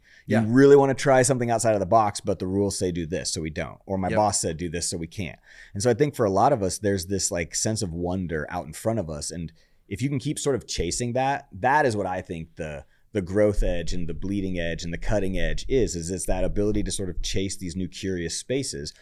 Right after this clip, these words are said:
Speaker 1: If you see it all over the internet, and if you see it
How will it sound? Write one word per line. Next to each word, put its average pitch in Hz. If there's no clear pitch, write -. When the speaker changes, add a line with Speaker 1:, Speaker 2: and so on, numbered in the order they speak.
Speaker 1:
If 135
you 135
see 170
it -
all 113
over 104
the 92
internet, 78
and 92
if 87
you 95
see 110
it 101